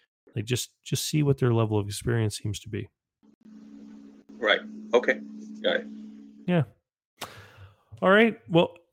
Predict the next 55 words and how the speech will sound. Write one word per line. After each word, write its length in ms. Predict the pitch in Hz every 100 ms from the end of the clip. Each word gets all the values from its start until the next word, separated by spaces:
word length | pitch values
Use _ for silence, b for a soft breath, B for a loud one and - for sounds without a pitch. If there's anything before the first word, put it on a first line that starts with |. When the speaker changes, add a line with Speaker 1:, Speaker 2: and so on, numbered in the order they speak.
| -
Speaker 1:
we've 380 | - 196 175 175
come 180 | 190 202
to 60 |
the 140 | 175 160
end 100 | 156
of 80 |
our 80 | 143
time, 300 | 135 160 180
Dinesh. 480 | 165 139 151 - - - -
Um, 640 | 131 127 120 120 120 131
it 60 | 131
was 100 | 120
great 160 | 156
to 80 | 135
speak 240 | - 170 214
with 160 | 180
you 100 | 127
again. 360 | 107 101 135 240 _ _ _ 123
Um, 360 | 120 120 131 147
d-, 100 | 139
w-, 260 | 156 127 - - _ _
was 140 | 135 135
there 120 | 131
anything 240 | 147 147 123
else 180 | 170 -
that 60 |
you 100 | 151
wanted 260 | 143 143 135
to 40 |
add 280 | 127 165 170
here 240 | 147 160 170
for 180 | 143
the, 220 | 131 - - _ 135
before 240 | 127 135
we 300 | 127 123 139 -
closed 280 | 139 135
it 80 | 135
off? 200 | 151 240 - - _ _ _ _ - - 147
Speaker 2:
No, 220 | 180 185
this 240 | 156 147
is 220 | 160 147
good. 280 | 131 139 139
Uh, 420 | 120 110 107 104 -
thank 220 | 113 113
you, 180 | 113 107
David. 380 | 104 107 113 104
Uh, 560 | 98 95 95 92 90
and 120 | 87
thanks 280 | - 101 101
for 320 | - 101 98
the 580 | 92 92 92 92 90 90
good 220 | 90 95 92
deal. 380 | 92 117 143
And 420 | 123 90 87 90 87
you 180 | 90